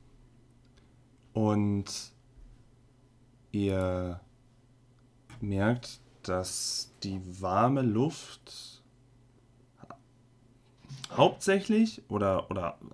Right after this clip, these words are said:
Hauptverursacher wohl, äh, aus dieser Ecke kommt. Ihr bewegt euch weiter und kommt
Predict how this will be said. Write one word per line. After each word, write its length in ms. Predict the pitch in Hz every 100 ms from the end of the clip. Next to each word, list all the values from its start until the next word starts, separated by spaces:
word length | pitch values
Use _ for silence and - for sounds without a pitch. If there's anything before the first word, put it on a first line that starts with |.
| -
Hauptverursacher 920 | - 143 - - 147 135 131 127 120
wohl, 480 | 104 110 110 113 - -
äh, 40 | 101
aus 800 | 92 95 92 95 90 92 92 - - - -
dieser 540 | 92 92 90 90 - -
Ecke 200 | - 123
kommt. 580 | - 127 170 226 - - _ - - - - - - - - - - - - - - -
Ihr 760 | 117 120 120 117 113 117 113 110 - - - - - - -
bewegt 420 | - 101 107 110 -
euch 260 | 98 98
weiter 720 | 95 90 113 135 143 147 - 117
und 240 | 110 107 - -
kommt 1080 | - 117 113 139 170 190 - - - - -